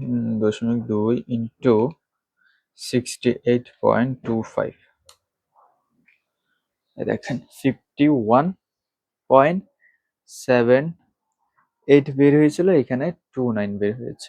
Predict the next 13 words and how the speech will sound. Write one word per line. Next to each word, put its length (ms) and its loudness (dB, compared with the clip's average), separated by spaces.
হ্যাঁ? 180 -2
একটু 160 0
পার্থক্য 380 2
হয়েছে 280 -2
কেন? 120 -6
ওই 140 -4
যে 80 -4
আমাদের 260 -6
দশমিকের 540 -2
পরের 240 2
মানের 300 -6
কারণে, 280 -6
হ্যাঁ? 180 -14